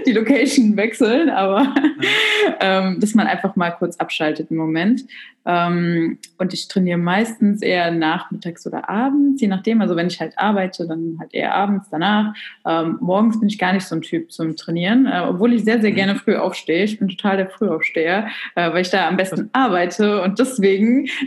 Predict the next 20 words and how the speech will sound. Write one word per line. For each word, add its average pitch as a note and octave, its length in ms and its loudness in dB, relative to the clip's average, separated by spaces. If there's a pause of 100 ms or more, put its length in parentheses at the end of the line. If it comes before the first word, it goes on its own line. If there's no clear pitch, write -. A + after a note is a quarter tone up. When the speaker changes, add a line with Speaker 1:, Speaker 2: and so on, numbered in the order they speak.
Speaker 1:
mache A3 180 2
ich A3 80 0
da G#3 100 4
aber F#3 160 0
auch F#3+ 60 -8
keinen G3+ 140 2
Sport, F3 500 0
weil F#3+ 240 2
ich, G3 200 -4
äh, F#3+ 140 0
die G#3 160 0
Zeit G3+ 240 0
dann F#3+ 80 0
immer F#3 180 0
nutze G3 380 -2
für, F#3 460 0
ähm, E3+ 680 -2
einen F3+ 180 -4
Fokus, E3+ 440 -4
also E3+ 500 -2